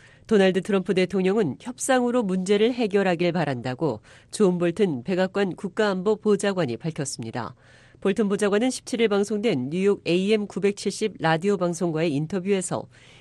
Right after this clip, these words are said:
지난달 말 베트남 하노이에서 열린 미북 정상회담을 언급하며 유감스럽게도 북한은 그들이 해야 할 필요가 있는 것을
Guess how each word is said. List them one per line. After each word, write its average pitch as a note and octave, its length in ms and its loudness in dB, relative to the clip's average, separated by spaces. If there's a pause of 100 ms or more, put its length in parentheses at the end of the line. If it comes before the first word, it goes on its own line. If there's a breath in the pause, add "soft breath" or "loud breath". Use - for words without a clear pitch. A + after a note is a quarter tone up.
(140)
지난달 G#3 420 4
말 G#3 220 4
베트남 G#3+ 480 0
하노이에서 A3+ 600 0
열린 E3+ 440 2
미북 G3 400 -2
정상회담을 F3+ 840 0
언급하며 D3 720 -2 (480 soft breath)
유감스럽게도 G3 1080 2
북한은 A#3 440 -2
그들이 A3 460 0
해야 C4 280 0
할 B3+ 160 -2
필요가 B3 400 -2
있는 D#3 300 0
것을 C#3+ 400 -2